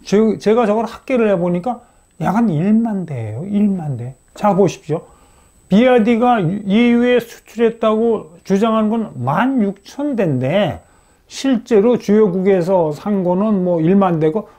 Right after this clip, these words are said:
딴 나라 자질구레하게 더해도 만 천 대 내지 만 이천 대면은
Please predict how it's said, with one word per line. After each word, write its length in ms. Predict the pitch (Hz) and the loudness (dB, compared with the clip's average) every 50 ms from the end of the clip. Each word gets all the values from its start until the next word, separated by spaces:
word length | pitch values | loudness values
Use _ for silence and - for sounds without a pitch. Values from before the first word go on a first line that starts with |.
| _ _ - - | _ _ -20 -4
딴 220 | - 254 254 247 | -2 0 0 2
나라 300 | 233 214 170 175 180 170 | 2 2 2 0 -2 -2
자질구레하게 880 | 143 - 131 151 160 196 185 170 170 175 170 175 175 165 160 165 160 151 | -2 -2 -2 0 0 0 0 0 0 0 0 0 0 0 0 0 -2 0
더해도 600 | - - 151 151 156 156 151 139 131 180 196 185 | 2 0 2 2 2 -2 -4 -4 -4 -6 -6 -4
만 360 | 143 131 131 139 151 170 170 156 | -4 -4 -2 -2 0 0 -2 -4
천 240 | - - 208 190 | -6 -8 -8 -6
대 80 | 170 165 | -6 -6
내지 160 | 151 147 147 160 | -6 -6 -6 -6
만 240 | 139 139 147 151 | -8 -8 -6 -6
이천 280 | 139 131 131 - 156 151 | -6 -8 -8 -8 -8 -6
대면은 340 | 139 139 135 135 151 185 | -6 -6 -6 -6 -6 -8